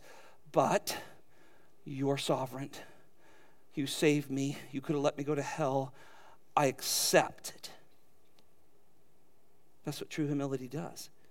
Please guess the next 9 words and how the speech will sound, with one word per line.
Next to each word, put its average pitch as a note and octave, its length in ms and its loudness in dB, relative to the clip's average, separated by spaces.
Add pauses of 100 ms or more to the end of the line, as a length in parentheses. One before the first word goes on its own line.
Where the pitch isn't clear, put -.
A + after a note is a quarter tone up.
(400)
It F2+ 100 6
accepts - 600 4
what D3 160 0
God D#3 300 12
has E3 380 2
for B2+ 260 -6
us. - 380 -6 (1500)
Humility E3 420 10
bows D3 800 10